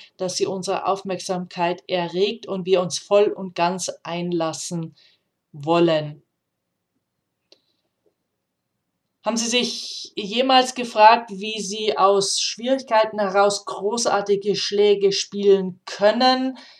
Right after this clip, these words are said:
während Sie einen einfachen Annäherungsschlag in ein großes Grün verpassen können? Das ist jetzt zum Beispiel dafür, wie Herausforderungen Fokus und Fluss induzieren können.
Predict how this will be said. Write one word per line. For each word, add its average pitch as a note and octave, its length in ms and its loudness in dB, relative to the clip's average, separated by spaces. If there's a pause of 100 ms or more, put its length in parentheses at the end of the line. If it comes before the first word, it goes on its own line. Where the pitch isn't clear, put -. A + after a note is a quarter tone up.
(140)
während G3+ 480 4
Sie G#3+ 420 0
einen G3+ 140 -4
einfachen G3 560 -4
Annäherungsschlag F#3 1040 -2
in F#3 160 -8
ein F3 320 -6
großes F3+ 680 -4
Grün G3+ 380 -6
verpassen G#3 800 -8
können? A3+ 600 -2 (1300)
Das A#3+ 140 -8
ist C4 120 -2
jetzt B3 200 4
zum A#3+ 160 -2
Beispiel A3+ 640 4 (840)
dafür, A3+ 1000 6
wie G#3 340 -8
Herausforderungen G3 1200 2
Fokus G3+ 600 0
und F#3+ 300 -8
Fluss - 680 -2 (180)
induzieren F#3 1080 -4
können. F3 640 -4